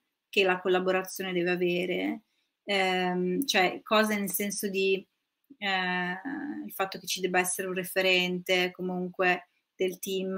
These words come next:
eh, di ricerca che, che dialoga, almeno un referente che dialoga con l'artista, il fatto che ci devono essere degli incontri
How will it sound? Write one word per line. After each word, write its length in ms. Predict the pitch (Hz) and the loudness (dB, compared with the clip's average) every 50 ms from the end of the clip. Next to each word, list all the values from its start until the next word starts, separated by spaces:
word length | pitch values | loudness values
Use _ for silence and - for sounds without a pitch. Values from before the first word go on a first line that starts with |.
| 185 185 185 185 185 202 - _ _ _ _ | -2 -2 -2 -2 -4 -6 -8 _ _ _ _
eh, 300 | - 190 185 180 180 180 | -4 0 2 2 2 2
di 120 | 180 196 | 2 0
ricerca 880 | 185 185 180 - - 196 185 180 180 180 - - - 180 175 180 180 190 - - | -2 -4 -4 -2 0 2 2 2 2 0 0 0 0 2 2 2 0 -2 -6 -8
che, 140 | - - - _ | -12 -20 -12 _
che 100 | - 185 | -8 -2
dialoga, 540 | 175 190 185 180 180 185 180 190 185 185 - - - - - _ _ | 0 2 2 4 4 2 2 0 -2 -2 -4 -8 -12 -14 -14 _ _
almeno 380 | 202 190 196 208 220 226 220 | -2 0 2 4 4 4 4
un 40 | 202 | 2
referente 400 | 185 185 180 190 190 185 190 - | 0 -2 -4 -4 -4 -4 -6 -8
che 140 | - - 185 | -8 -10 -6
dialoga 640 | 190 202 196 185 185 185 185 185 185 185 185 185 - | 0 2 2 4 4 4 2 2 2 2 0 -2 -4
con 160 | - 185 180 | -6 -6 -6
l'artista, 640 | 180 190 196 - _ - 226 226 226 220 220 - - | -4 -6 -8 -8 _ -6 -2 -2 0 -2 -2 -4 -6
il 80 | 180 180 | -8 -8
fatto 240 | - - 175 - 180 | -8 -12 -10 -10 -10
che 60 | 185 | -10
ci 160 | 175 - - | -10 -10 -8
devono 180 | 180 180 180 175 | -8 -6 -6 -6
essere 260 | 180 - - 185 175 | -8 -8 -8 -4 -2
degli 120 | 175 175 175 | -2 0 0
incontri 800 | 175 185 180 - 180 175 175 175 180 180 180 180 180 175 175 | -2 -4 -4 -4 -4 -4 -4 -4 -6 -6 -4 -4 -4 -4 -4